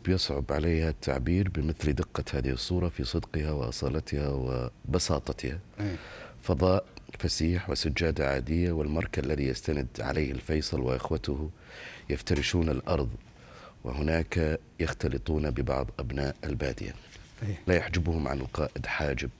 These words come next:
Speaker 1: هذه الصورة نهديها إلى كل الهيئات والفئات خارج بلادنا الحبيبة. في جريدة الرياض هذه، ممكن تأخذونه. هذه بعد في خلفيتها فيه أوقات الصلاة و-، وأخبار
Speaker 2: لكن شوف
Speaker 1: لبرنامج
Speaker 2: العبارات
Speaker 1: الإذاعة.
Speaker 2: اللي كاتبها يقولوا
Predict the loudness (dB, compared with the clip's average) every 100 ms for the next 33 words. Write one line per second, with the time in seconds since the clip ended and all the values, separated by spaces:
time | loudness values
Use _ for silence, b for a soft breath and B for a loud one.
0 | -18 B B B 0 2 2 2 2 0
1 | 0 0 0 -2 -6 B B B B -2
2 | 0 2 4 4 4 0 0 0 0 -2
3 | -10 -16 -14 -6 -6 -2 0 2 2 0
4 | -2 -2 0 -2 0 -2 -2 -2 -2 -4
5 | -6 -8 -8 -10 -6 0 2 4 2 2
6 | 2 4 4 2 0 0 0 -2 -6 B
7 | B B B B B B -12 -8 -6 -2
8 | 0 0 0 0 0 2 2 4 4 2
9 | 0 0 2 4 4 4 0 2 0 0
10 | -4 -4 -2 -2 -2 -2 2 2 2 0
11 | -6 -12 B B B B B B B -2
12 | -2 2 4 4 2 0 0 0 2 4
13 | 4 4 4 4 6 6 4 2 -2 0
14 | 0 2 2 2 0 2 2 2